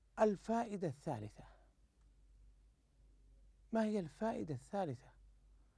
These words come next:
الفائدة الأولى هذه هي. الفائدة الثانية كذلك ظاهرة أمامكم، تكفير لخطأ المؤمن. ما رأيكم، ما هي الفائدة الثالثة الذي يستفيدها الإنسان من حدوث تلكم الابتلاءات؟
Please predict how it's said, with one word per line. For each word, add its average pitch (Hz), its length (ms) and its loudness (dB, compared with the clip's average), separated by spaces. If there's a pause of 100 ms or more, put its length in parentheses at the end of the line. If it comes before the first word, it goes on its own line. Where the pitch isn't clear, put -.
(280)
الفائدة 170 380 4
الأولى 202 220 4
هذه 190 220 0
هي. 170 300 0 (500)
الفائدة 185 360 6
الثانية 214 440 0
كذلك 190 420 2
ظاهرة 196 360 2
أمامكم، 196 460 0
تكفير 156 580 0 (600)
لخطأ 175 360 2
المؤمن. 165 360 4
ما 233 120 2
رأيكم، 240 400 4
ما 269 140 2
هي 262 140 4
الفائدة 240 480 2
الثالثة 175 560 0 (720)
الذي 156 300 8
يستفيدها 139 800 0 (420)
الإنسان 165 680 2 (640)
من 147 160 4
حدوث 143 420 0
تلكم 175 380 0
الابتلاءات؟ 135 760 0